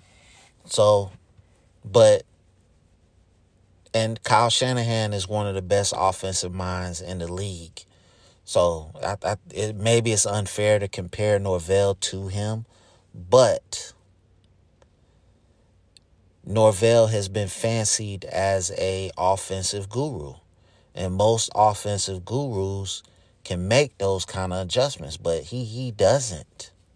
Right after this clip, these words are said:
He will keep running. Like, how many, how many times did he run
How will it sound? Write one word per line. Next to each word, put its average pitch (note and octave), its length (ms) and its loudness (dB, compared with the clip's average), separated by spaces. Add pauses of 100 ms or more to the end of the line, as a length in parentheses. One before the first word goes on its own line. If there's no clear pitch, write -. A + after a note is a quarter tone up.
(600)
He C3 220 -4
will A#2 220 0
keep C3 360 -8
running. A#2 520 2 (360)
Like, A#2+ 240 6
how C3+ 180 4
many, D#3+ 360 0
how C#3+ 200 0
many E3+ 300 0
times C#3 500 -2
did A#2+ 220 -2
he B2 200 -4
run A2 760 0